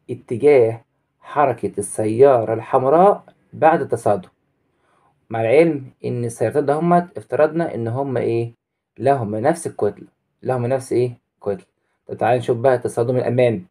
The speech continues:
بتسير السيارة الحمراء في التقاطع بشكل صحيح، وتسير السيارة الزرقاء في الاتجاه الخاطئ. طيب توجهت السيارتان،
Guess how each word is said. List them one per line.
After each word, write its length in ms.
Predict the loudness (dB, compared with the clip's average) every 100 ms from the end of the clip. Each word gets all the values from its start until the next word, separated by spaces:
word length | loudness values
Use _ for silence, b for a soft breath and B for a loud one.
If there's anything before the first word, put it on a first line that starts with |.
| _ _ _ _ _ _ _ _ -10
بتسير 540 | -6 -4 4 6 6
السيارة 520 | 4 0 4 6 6
الحمراء 640 | 4 0 0 4 4 2 -4 _ _
في 280 | -8 -4 -2
التقاطع 680 | -2 -4 0 0 2 -2 -2 _
بشكل 380 | -18 -6 -6 -6
صحيح، 580 | -10 -8 -8 -8 -18 -20 _ _ _ _ _ _ _
وتسير 680 | -6 -4 -4 -2 2 2 2 -6
السيارة 500 | -10 -6 -2 0 -2
الزرقاء 640 | -4 -8 0 2 2 0 _
في 60 | -12
الاتجاه 420 | -10 -6 2 2
الخاطئ. 500 | 2 0 2 2 -2 -8 -14 -20 -20 -20 -20 B B
طيب 240 | 2 2 4
توجهت 420 | 4 6 4 2
السيارتان، 680 | 0 4 4 4 2 2 0